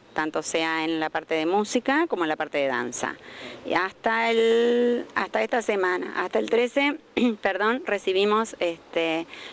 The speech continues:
las, las inscripciones, tanto para los que recién se inician como para los alumnos que quieren continuar con los cursos ya hechos en los años anteriores.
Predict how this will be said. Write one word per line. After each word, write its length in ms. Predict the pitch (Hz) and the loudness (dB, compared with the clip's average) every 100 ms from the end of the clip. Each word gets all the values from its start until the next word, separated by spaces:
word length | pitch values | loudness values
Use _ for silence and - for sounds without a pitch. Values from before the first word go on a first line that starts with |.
| - | -2
las, 360 | 180 165 165 - | 0 0 -2 -4
las 260 | 165 160 - | 0 0 -2
inscripciones, 640 | 175 165 - - 151 160 | -2 -2 0 -2 -4 -6
tanto 300 | - 185 185 | -2 0 0
para 200 | 190 180 | 0 2
los 140 | 185 180 | 0 -2
que 240 | - 185 | 0 0
recién 300 | 185 180 190 | 0 -2 -2
se 80 | 226 | 2
inician 380 | 247 269 403 415 | 2 2 2 2
como 260 | 196 190 | 2 0
para 320 | 185 175 185 202 | 0 -2 0 0
los 220 | 175 - | -2 0
alumnos 280 | 160 170 180 | -2 -2 0
que 140 | 165 | 0
quieren 180 | 165 170 | 0 0
continuar 720 | 160 156 160 170 180 196 226 | 0 0 2 4 4 2 0
con 140 | 190 | -2
los 100 | 160 | -6
cursos 380 | 156 160 - 165 | -6 -6 -2 -2
ya 120 | 147 147 | 0 -2
hechos 360 | 147 170 - | -2 -4 -4
en 80 | 156 | -6
los 140 | 143 | -4
años 180 | 135 - | -4 -2
anteriores. 720 | 120 123 123 - - - - | -6 -4 -4 -4 -6 -8 -14